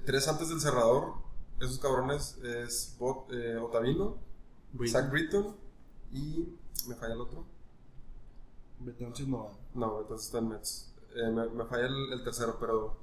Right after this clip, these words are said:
Speaker 1: pueden, pueden ser cerradores en cualquier, en
Speaker 3: Equipo.
Speaker 1: cualquier equipo,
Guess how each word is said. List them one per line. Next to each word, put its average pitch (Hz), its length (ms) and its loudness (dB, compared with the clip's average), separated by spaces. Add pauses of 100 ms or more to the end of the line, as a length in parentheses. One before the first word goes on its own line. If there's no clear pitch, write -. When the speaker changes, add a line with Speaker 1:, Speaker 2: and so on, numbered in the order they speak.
(120)
Speaker 1:
pueden, 117 280 2
pueden 117 220 0
ser 123 140 0
cerradores 120 420 0
en 127 80 -6
cualquier, 110 340 -6
en - 680 -12
Speaker 3:
Equipo. 113 140 -6
Speaker 1:
cualquier 107 200 -2
equipo, 104 380 -10